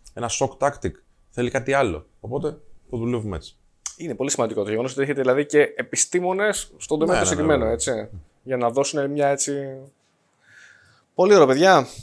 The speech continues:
Speaker 2: Εγώ είμαι καλυμμένος. Ελπίζω να είναι καλυμμένοι και όσοι μας ακούσουν.
Speaker 1: Μακάρι, μακάρι.
Speaker 2: Ε, και όσοι θέλουν και θα θέλανε να αποκτήσουν λίγο, έτσι, καλύτερη εμπειρία σε όλα αυτά που συζητήσαμε, ξέρουν που μπορούν να έρθουν.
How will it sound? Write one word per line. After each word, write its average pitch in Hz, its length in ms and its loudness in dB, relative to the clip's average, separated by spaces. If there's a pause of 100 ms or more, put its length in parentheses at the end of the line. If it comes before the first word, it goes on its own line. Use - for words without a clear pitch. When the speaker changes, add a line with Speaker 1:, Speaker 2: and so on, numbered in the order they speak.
(280)
Speaker 2:
Εγώ 139 320 0
είμαι 196 400 4
καλυμμένος. 143 840 4 (140)
Ελπίζω 151 260 -10
να 165 40 -4
είναι 165 100 -4
καλυμμένοι 151 400 0
και - 120 -2
όσοι 151 200 2
μας 139 160 2
ακούσουν. 135 580 -2
Speaker 1:
Μακάρι, 85 460 -4
μακάρι. 80 440 -10 (160)
Speaker 2:
Ε, 127 100 -4
και 135 380 6
όσοι 151 280 2
θέλουν 147 640 2 (500)
και 139 320 2
θα 143 180 4
θέλανε 160 420 4
να 143 80 6
αποκτήσουν 143 520 2
λίγο, 147 180 6
έτσι, 143 200 4
καλύτερη 139 380 6
εμπειρία 131 760 6 (260)
σε - 200 2
όλα 143 160 10
αυτά - 180 6
που 147 80 -8
συζητήσαμε, 135 840 2
ξέρουν 143 300 6
που 120 60 -4
μπορούν 117 200 8
να 113 60 6
έρθουν. 170 460 2